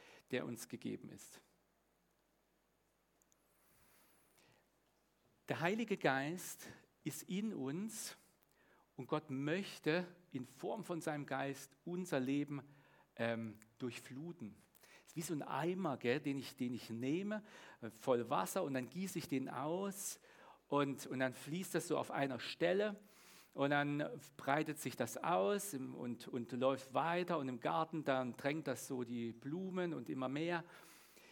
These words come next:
So will Gott sich in unserem Leben ausbreiten, in alle Bereiche rein und uns durchfluten mit seiner Liebe,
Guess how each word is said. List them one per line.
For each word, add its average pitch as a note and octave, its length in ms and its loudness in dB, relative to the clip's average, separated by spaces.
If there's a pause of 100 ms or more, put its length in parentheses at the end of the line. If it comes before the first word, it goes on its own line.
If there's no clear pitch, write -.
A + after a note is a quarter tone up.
(120)
So F3+ 720 0 (920)
will E3+ 460 6 (180)
Gott E3+ 340 2
sich E3 400 -2 (560)
in C#3 180 -2
unserem D#3 560 -4
Leben C#3 340 -2
ausbreiten, G#2+ 1160 -6
in A#2+ 200 -10
alle E3+ 240 0
Bereiche C3 640 -2
rein G#2 280 -6
und C#3+ 140 -6
uns C3+ 200 -6
durchfluten D#3 1200 -2 (1200)
mit - 100 -14
seiner B2 280 0
Liebe, C3+ 580 0